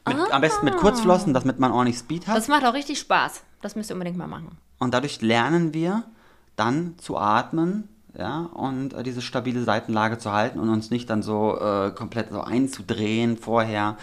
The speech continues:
Speaker 1: sondern da stabil zu sein. Das ist für mich eine der wichtigsten Übungen, um technisch die Atmung im richtigen Zeitpunkt zu lernen.
Speaker 2: Als du im Wettkampf warst,
Speaker 1: Mhm.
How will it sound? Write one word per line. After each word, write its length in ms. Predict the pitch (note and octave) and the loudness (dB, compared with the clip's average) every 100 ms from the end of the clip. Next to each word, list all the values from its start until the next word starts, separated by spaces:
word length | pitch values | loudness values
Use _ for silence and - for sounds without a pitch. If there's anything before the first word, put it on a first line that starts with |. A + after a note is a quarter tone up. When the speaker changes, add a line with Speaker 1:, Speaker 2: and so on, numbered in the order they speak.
| - - | -16 -18
Speaker 1:
sondern 240 | - F2+ F#2 | -8 -4 -2
da 60 | |
stabil 280 | G2 - G#2 | -4 -4 -6
zu 80 | F#2+ | -4
sein. 200 | F2+ F2 | -2 -2
Das 160 | F#2+ F#2+ | -4 -8
ist 120 | - | -10
für 160 | - | -2
mich 320 | A#2+ D#3 F3+ - - - - | 4 4 2 -6 -16 -16 -4
eine 200 | B2 A#2+ | 0 2
der 120 | A#2+ | 0
wichtigsten 360 | C#3+ D#3 - - | -2 -6 -4 -4
Übungen, 300 | C3 C3+ A#2 | -2 0 0
um 200 | G#2+ - | -2 -2
technisch 640 | D3 E3+ - E3 F3+ - | 0 0 0 0 0 -4
die 180 | - A2 | -8 -6
Atmung 380 | - B2+ C#3+ C3+ | 0 0 0 0
im 80 | A#2 | 0
richtigen 440 | A2 B2+ - A#2+ A#2+ | -2 -6 -4 -4 -2
Zeitpunkt 760 | A#2 G#2+ - _ A#2 G#2+ G#2+ - | -2 -4 -6 _ -6 -6 -6 -16
zu 160 | - A#2+ | -8 -2
lernen. 240 | F#2+ D2+ - - - - - - | -2 -2 -6 -20 -20 -20 -20 -6
Speaker 2:
Als 320 | - G3 F#3 - | -2 0 -2 0
du 200 | G#3+ - | 0 4
im 200 | G3 F3+ | 2 2
Wettkampf 580 | F3+ - - - - | 0 -4 -10 -10 -8
warst, 460 | - - - - | -6 -4 -4 -8
Speaker 1:
Mhm. 0 | - | -16